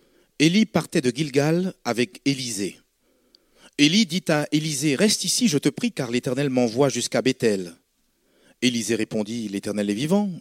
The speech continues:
et mon âme est vivante. Je ne te quitterai point. » Et ils descendirent à Bethel.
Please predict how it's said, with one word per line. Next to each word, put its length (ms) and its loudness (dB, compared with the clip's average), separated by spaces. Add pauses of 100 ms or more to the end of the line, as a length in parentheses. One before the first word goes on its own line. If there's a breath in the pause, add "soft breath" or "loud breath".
(100)
et 80 0
mon 220 -2
âme 180 -2
est 40 -4
vivante. 520 -8 (580 soft breath)
Je 220 4
ne 140 4
te 120 -4
quitterai 500 -2
point. » 360 -2 (480)
Et 80 0
ils 120 -4
descendirent 640 -4
à 80 -6
Bethel. 500 -6